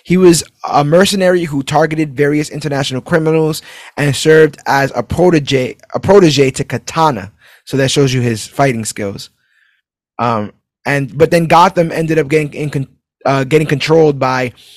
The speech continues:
a entity called the Magistrate, a corrupt, privatized law enforcement initiative,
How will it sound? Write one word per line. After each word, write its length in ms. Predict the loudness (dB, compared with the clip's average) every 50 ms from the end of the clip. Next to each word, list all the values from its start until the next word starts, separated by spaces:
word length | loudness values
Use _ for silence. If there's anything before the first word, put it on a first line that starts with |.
| _ _ -16 -12 _ -2
a 420 | 0 0 0 0 0 0 -2 -2 -2
entity 340 | -4 -4 -4 -4 -6 -6
called 220 | -2 0 0 0 0
the 80 | -2
Magistrate, 760 | -4 -2 0 0 0 0 0 -2 -2 0 0 0 -2 -2 -6 -16 _ _ _ -4
a 440 | -2 0 0 0 0 0 -2 -4
corrupt, 520 | -6 -4 0 2 2 2 2 -2 -8 -16 _
privatized 640 | -6 -2 -2 -2 -2 -2 -2 0 0 0 0 -2 0
law 160 | 0 0 0
enforcement 480 | 0 -2 -4 -2 -2 -2 -2 -4 -6 -6
initiative, 600 | -6 -4 -6 -6 -6 -6 -8 -8 -10 -12 -14